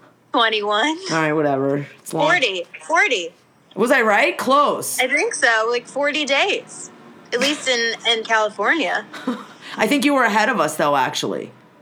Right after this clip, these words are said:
Speaker 2: On
Speaker 1: Yeah,
Speaker 2: the
Speaker 1: we
Speaker 2: whole,
Speaker 1: were
Speaker 2: like,
Speaker 1: ahead. You guys came in
Speaker 2: smart
Speaker 1: at the
Speaker 2: move.
Speaker 1: end.
Speaker 2: Yeah, shockingly.
Speaker 1: Yeah. Um, today, I, yesterday I did my grocery run. I did
Speaker 2: How was that, and where do you go? So let, you have a car.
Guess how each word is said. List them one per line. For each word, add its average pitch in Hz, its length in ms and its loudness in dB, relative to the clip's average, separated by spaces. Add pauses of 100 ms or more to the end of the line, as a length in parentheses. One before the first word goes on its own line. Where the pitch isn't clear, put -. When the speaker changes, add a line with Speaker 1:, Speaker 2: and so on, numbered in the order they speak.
(720)
Speaker 2:
On 196 80 4
Speaker 1:
Yeah, 202 80 4
Speaker 2:
the 190 60 2
Speaker 1:
we 208 80 4
Speaker 2:
whole, 226 80 2
Speaker 1:
were 208 100 4
Speaker 2:
like, 160 220 2
Speaker 1:
ahead. - 140 -4
You 202 100 0
guys 208 260 2
came 202 140 0
in 214 60 4
Speaker 2:
smart 202 220 6
Speaker 1:
at 190 60 -4
the 185 80 2
Speaker 2:
move. 151 200 2
Speaker 1:
end. 123 100 -6
Speaker 2:
Yeah, 151 380 0
shockingly. 131 800 -2 (1000)
Speaker 1:
Yeah. - 320 0 (1160)
Um, 208 560 0 (300)
today, 254 640 2 (160)
I, 196 760 2 (400)
yesterday 269 480 0
I - 40 2
did 262 120 -6
my 254 140 0
grocery 190 540 -2
run. 180 400 -2 (380)
I 202 160 2
did 196 840 2 (600)
Speaker 2:
How 254 260 2
was 262 200 2
that, 220 240 4
and 208 120 2
where 214 100 2
do 208 80 2
you 214 140 4
go? 151 320 2
So 254 140 2
let, 269 260 0
you 294 140 4
have 370 80 2
a 381 40 2
car. 180 540 2